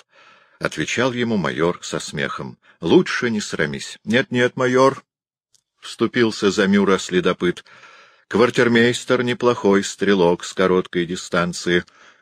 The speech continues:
и при достаточном времени для прицела. Он накрыл пулю Джаспера.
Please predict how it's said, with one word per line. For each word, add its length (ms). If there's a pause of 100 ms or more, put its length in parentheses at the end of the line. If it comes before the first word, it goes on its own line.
(100)
и 300
при 160
достаточном 800
времени 440
для 240
прицела. 760 (540)
Он 400 (140)
накрыл 640
пулю 400
Джаспера. 760